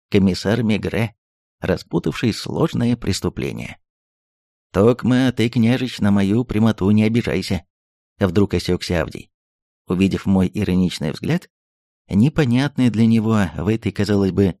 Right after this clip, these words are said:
вовсе не радостной ситуации. "На правду только дураки обижаются",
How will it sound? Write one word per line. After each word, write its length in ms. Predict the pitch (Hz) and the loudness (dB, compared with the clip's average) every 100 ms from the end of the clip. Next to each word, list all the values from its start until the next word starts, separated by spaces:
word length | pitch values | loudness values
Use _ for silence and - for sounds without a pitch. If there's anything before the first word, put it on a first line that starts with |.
| _ - | _ -6
вовсе 400 | 101 110 - 110 | 0 0 2 2
не 160 | 107 | 2
радостной 480 | 98 95 90 - 92 | 2 0 0 -2 -2
ситуации. 720 | 90 - 90 80 - 64 - _ _ _ _ _ _ _ _ _ - | -2 -4 -4 -4 -6 -10 -10 _ _ _ _ _ _ _ _ _ -2
"На 240 | 95 95 | 0 2
правду 460 | 95 92 95 127 160 | 0 0 0 0 0
только 320 | 156 156 156 | 0 0 0
дураки 400 | 139 156 147 123 | 2 2 2 0
обижаются", 720 | 143 165 139 104 82 80 76 | 0 2 2 0 0 -6 -8